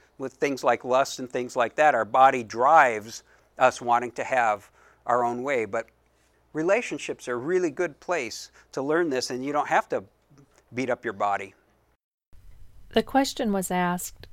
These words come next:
Speaker 2: "So fasting in the name of Jesus would not be a good thing to do?"
Speaker 1: Oh, sure. Fasting in the name of Jesus would be a great thing to do. But why? You know, and I'll tell you what, here's, <laughs> I, I heard this. A good way to know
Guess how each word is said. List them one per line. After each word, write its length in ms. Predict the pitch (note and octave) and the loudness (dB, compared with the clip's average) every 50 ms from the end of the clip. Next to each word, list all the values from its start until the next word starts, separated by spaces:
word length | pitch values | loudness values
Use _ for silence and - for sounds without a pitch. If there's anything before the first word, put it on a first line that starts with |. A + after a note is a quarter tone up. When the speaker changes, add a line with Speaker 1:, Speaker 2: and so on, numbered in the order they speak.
| - | -10
Speaker 2:
"So 240 | - - - A3 G#3+ | -8 0 2 2 2
fasting 500 | - - B3 B3 B3+ B3+ - - A#3 A3 | 2 4 2 2 2 2 -2 -2 0 0
in 80 | G#3+ G3+ | 2 2
the 100 | G3+ G3 | 2 2
name 200 | F#3+ F#3+ G3 F#3+ | 2 2 2 2
of 160 | F#3 E3+ - | 0 -2 -4
Jesus 480 | - F#3+ F#3 F#3 F#3 - G#3 - - - | -4 -2 -2 -2 0 -2 -4 -4 -4 -4
would 120 | F#3+ F3 | -2 -2
not 200 | F#3 F3 - - | 0 -2 -2 -4
be 120 | - F3+ | -4 -4
a 60 | F3+ E3+ | -4 -2
good 240 | - F#3 F#3 F3+ | -2 -4 -4 -4
thing 220 | - G#3+ G#3 G#3 G#3 | -4 -4 -4 -4 -4
to 100 | - A3 | -6 -6
do?" 320 | G3 A3+ A3+ A3+ A#3+ B3 - - - - - - - - - - - - - - - _ _ _ _ - - | 0 2 2 2 2 0 -6 -14 -20 -20 -20 -20 -20 -20 -20 -20 -20 -20 -20 -20 -20 _ _ _ _ 0 4
Speaker 1:
Oh, 200 | C#4+ D#4+ D4 - | 4 4 4 2
sure. 280 | - - A#3 C#4 F4 F4 | -6 -2 0 0 0 -2
Fasting 520 | - _ - F#3+ F3+ G#3+ A3 - A3 G#3 | -4 _ 6 10 10 10 8 6 -2 -2
in 80 | G#3 F#3+ | 0 0
the 80 | F#3+ F#3+ | 2 2
name 200 | F#3+ G3 G3 F#3+ | 4 2 2 2
of 60 | E3+ | 0
Jesus 420 | D#3+ F#3+ G#3 G3 - F3 - - | 0 -2 -2 -2 -4 -10 -6 -2
would 140 | F#3 F3+ E3 | -2 -2 0
be 120 | F3 F#3 | 2 0
a 40 | F3+ | 0
great 300 | D#3+ E3+ G3 B3 D#4 - | 2 4 2 2 2 0
thing 200 | - G3+ D3+ C3 | -4 -4 -4 -2
to 80 | A#2+ A2+ | -4 -6
do. 280 | G#2 A2 G2+ G2 G2 _ _ _ _ _ _ _ _ _ _ _ _ _ _ _ _ _ _ _ _ _ _ - | -6 -6 -10 -10 -12 _ _ _ _ _ _ _ _ _ _ _ _ _ _ _ _ _ _ _ _ _ _ 2
But 160 | - E3+ E3 | 4 4 4
why? 420 | E3+ F#3 G#3 A#3 G#3+ B2 G#2 - - - - - - _ _ _ _ _ _ _ _ _ _ _ _ _ _ - | 6 6 8 8 8 8 6 0 -4 -16 -20 -20 -20 _ _ _ _ _ _ _ _ _ _ _ _ _ _ -2
You 100 | C#3+ D#3+ | 4 6
know, 100 | F3 F4 | 8 8
and 100 | F3 F3 | 8 6
I'll 80 | E3+ | 4
tell 180 | - - A3+ B3 | 4 4 2 2
you 140 | B3+ A#3 G3+ | 4 4 6
what, 260 | G#3 G3+ D#3 B2 - - | 6 6 6 4 2 0
here's, 280 | B2 F3+ G3 - - | 0 0 0 2 2
<laughs> 0 | |
I, 240 | F3+ D3+ C#3 C3 - | 2 2 2 2 0
I 100 | - D3 | -2 0
heard 200 | D3+ E3+ F3 D#3+ | 0 0 0 0
this. 240 | D3 C#3+ C3 - - _ _ _ _ _ _ _ - | -2 -4 -4 -4 -6 _ _ _ _ _ _ _ -6
A 80 | - C#3+ | -6 -4
good 240 | C#3+ D3+ A#3 D4+ D4 | 0 2 2 4 6
way 240 | B3+ B3+ B3 B3 | 8 10 10 10
to 120 | A3 G3+ D#3+ | 10 8 4
know 500 | D3 D#3+ F3 F3+ F#3+ G3 G3+ G#3+ G#3 | 6 6 8 8 8 6 6 4 -2